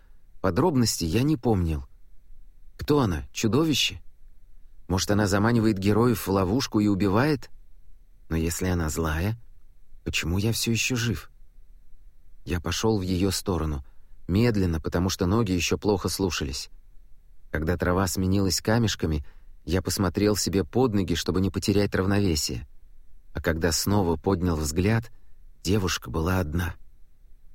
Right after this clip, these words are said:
На ней было белое греческое платье без рукавов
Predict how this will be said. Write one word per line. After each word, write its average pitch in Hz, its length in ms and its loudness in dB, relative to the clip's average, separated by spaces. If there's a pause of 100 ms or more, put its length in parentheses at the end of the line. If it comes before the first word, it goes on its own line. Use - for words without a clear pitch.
(400)
На 95 140 0
ней 110 240 4
было 110 240 4
белое 107 460 4
греческое 98 640 2
платье 107 420 2
без 95 160 2
рукавов 98 580 2